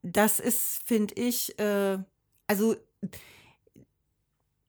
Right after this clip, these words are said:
das hängt halt auch mit der, äh, Tageszeit zusammen. Ich,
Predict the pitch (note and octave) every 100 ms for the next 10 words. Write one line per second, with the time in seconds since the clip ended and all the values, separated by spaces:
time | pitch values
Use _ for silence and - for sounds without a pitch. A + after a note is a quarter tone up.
0 | _ _ _ _ - - F2 - - _
1 | G3+ G3 - A#3 D4 E4+ B3 A3+ - A3
2 | A3 A3+ A3+ G#3+ G#3 G3 G3 G3 F#3+ -
3 | B3+ B3+ - C4+ - F3 - -